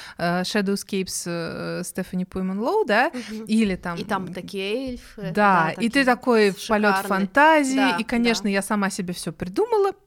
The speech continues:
Speaker 1: например, там, да, ну, потому что там, э, можно списать на то, что, ну,
Speaker 2: Можно,
Speaker 1: я там
Speaker 2: можно списать, да,
Speaker 1: Да, я
Speaker 2: да.
Speaker 1: там, типа, вот подумала, и, конечно же, я увидела здесь, в этой картинке.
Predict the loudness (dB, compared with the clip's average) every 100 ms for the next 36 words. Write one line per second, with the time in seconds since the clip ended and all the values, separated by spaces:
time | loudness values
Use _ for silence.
0 | _ -4 -4 -2 -4 -4 -6 -10 -6 -6
1 | -4 -4 -4 -6 -6 -8 -10 -12 -12 -14
2 | -14 -14 -14 -14 -4 4 4 4 -4 -6
3 | 2 4 4 0 -4 -6 -4 2 4 6
4 | 4 0 -2 -2 2 4 4 2 0 -8
5 | -10 -12 -12 -8 -6 -4 -6 -8 -4 -4
6 | -4 -10 -14 -18 -18 -16 -14 -16 -10 -6
7 | 2 4 4 4 4 2 -2 -4 0 2
8 | 0 0 -4 -2 -2 0 2 4 4 2
9 | 2 0 0 0 -6 -6 -8 -8 -10 -12
10 | -16